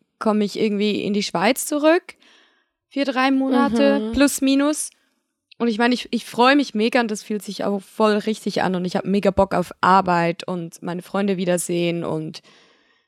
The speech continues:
Speaker 1: ja, aber auf die andere Seite bin ich mega, mega traurig, hier wegzugehen, auch wenn ich weiß, ich komme wieder.
Speaker 2: Ja.
Speaker 1: Aber es war irgendwie so krass mein Zuhause jetzt die letzten sechs Monate, wie ich das überhaupt nicht erwartet hätte und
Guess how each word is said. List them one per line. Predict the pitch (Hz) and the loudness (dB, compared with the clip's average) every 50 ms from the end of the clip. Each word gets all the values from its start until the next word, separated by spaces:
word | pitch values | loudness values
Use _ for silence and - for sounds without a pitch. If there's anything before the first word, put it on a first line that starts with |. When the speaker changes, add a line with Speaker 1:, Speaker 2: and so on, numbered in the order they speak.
| _ _ _ _ | _ _ _ _
Speaker 1:
ja, | - - 202 196 202 214 | 0 4 4 6 6 6
aber | 214 196 - - 214 | 6 4 4 2 2
auf | 185 | 2
die | - 233 | 2 -2
andere | 208 214 214 214 214 | -2 0 0 -2 -2
Seite | - 220 202 196 196 | -2 -2 -4 -4 -4
bin | 190 202 | -6 -6
ich | 202 185 - - | -6 -8 -8 -8
mega, | 208 208 208 214 214 233 254 269 277 277 269 254 | -4 -2 -2 0 0 2 2 4 4 4 4 2
mega | 240 240 233 226 214 | 2 2 2 0 -2
traurig, | - - - 196 196 208 247 262 240 277 277 285 349 370 359 - - - - _ | -2 0 2 4 4 6 4 4 4 4 4 4 4 2 0 -2 -8 -18 -14 _
hier | 220 202 240 220 202 | -2 0 0 2 2
wegzugehen, | 220 233 - - - 285 233 277 277 277 285 302 330 359 349 - | 0 -2 -2 -6 -10 -8 -4 -2 0 0 2 2 0 -2 0 0
auch | 233 226 - | 0 2 2
wenn | 233 240 | 2 2
ich | 233 - | 2 2
weiß, | 226 226 247 240 | 0 0 0 0
ich | 247 - | -2 -6
komme | - 262 262 262 240 | -4 -4 -4 -2 -2
wieder. | 269 262 269 277 277 294 302 | -2 0 0 2 4 4 4
Speaker 2:
Ja. | 311 - 190 190 190 180 208 220 - _ - - _ _ _ _ _ | 4 2 0 0 -2 -4 -8 -10 -14 _ -20 -20 _ _ _ _ _
Speaker 1:
Aber | - 226 214 220 | 2 4 4 4
es | 214 196 208 | 4 4 4
war | 226 220 220 | 4 4 4
irgendwie | 226 220 220 220 | 4 2 0 0
so | 208 - - - 254 294 | 0 -2 0 2 4 2
krass | 311 - - 302 302 - | 4 4 2 0 0 0
mein | - 294 285 285 | -2 -2 -2 -2
Zuhause | - - 277 220 247 240 240 262 294 277 - 330 | -2 -2 -2 0 2 2 4 4 2 0 -2 -4
jetzt | 277 262 240 220 - - | -2 -2 -2 -4 -6 -6
die | 226 214 | -6 -4
letzten | 208 208 - - 226 202 | -4 -4 -6 -6 -6 -6
sechs | 190 202 196 - - | -4 -6 -6 -6 -4
Monate, | 196 196 196 196 196 196 - 208 185 | -4 -2 -2 -2 -4 -4 -4 -4 -4
wie | 196 | -4
ich | 185 | -6
das | - 202 196 185 | -4 -6 -6 -4
überhaupt | 180 180 180 196 - - | -4 -2 0 -2 -2 -2
nicht | 202 185 - | -4 -4 -2
erwartet | 180 165 170 180 220 - - 196 - - | -2 -2 0 -2 -2 -2 -4 -6 -4 -4
hätte | 175 170 - - 202 196 - | -4 -4 -2 -2 -2 -2 -2
und | 175 175 165 165 | -2 -4 -4 -4